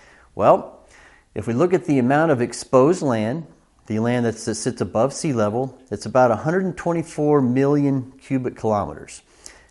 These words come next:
Now, don't worry about the, the, the cubic kilometers part of it if you're not really, um,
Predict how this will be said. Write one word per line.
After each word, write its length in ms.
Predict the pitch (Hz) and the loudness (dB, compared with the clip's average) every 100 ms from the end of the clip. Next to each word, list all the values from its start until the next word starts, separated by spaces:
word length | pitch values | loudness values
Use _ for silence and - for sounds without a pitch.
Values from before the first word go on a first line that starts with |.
| - | -10
Now, 80 | |
don't 300 | 101 170 185 | -4 0 2
worry 200 | 147 147 | 4 4
about 320 | 147 127 127 127 | 6 4 4 2
the, 220 | 117 113 | 0 -2
the, 240 | 98 104 | -2 -4
the 140 | 95 104 | -4 -8
cubic 360 | - 131 123 | -4 -2 -2
kilometers 420 | - 120 120 117 - | 0 0 2 0 -2
part 280 | - 120 | 2 2
of 80 | 120 | 2
it 260 | 120 120 - | 0 -4 -10
if 160 | 98 | -10
you're 80 | 104 | -4
not 200 | 113 110 | -4 -2
really, 420 | 117 113 104 95 85 - | -2 -2 -2 -4 -8 -8
um, 380 | 92 87 87 | -8 -8 -10